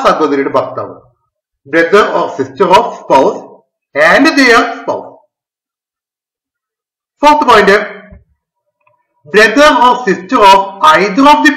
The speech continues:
parents, ഏതെങ്കിലും ഒരു പാരന്റ്, മാതാവിന്റെയോ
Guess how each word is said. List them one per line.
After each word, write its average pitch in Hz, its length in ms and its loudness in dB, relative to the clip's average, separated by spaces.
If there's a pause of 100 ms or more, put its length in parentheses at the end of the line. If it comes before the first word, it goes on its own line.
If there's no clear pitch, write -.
parents, 160 380 0 (1040)
ഏതെങ്കിലും 302 500 2
ഒരു 302 80 2 (140)
പാരന്റ്, 202 360 0 (220)
മാതാവിന്റെയോ 202 800 2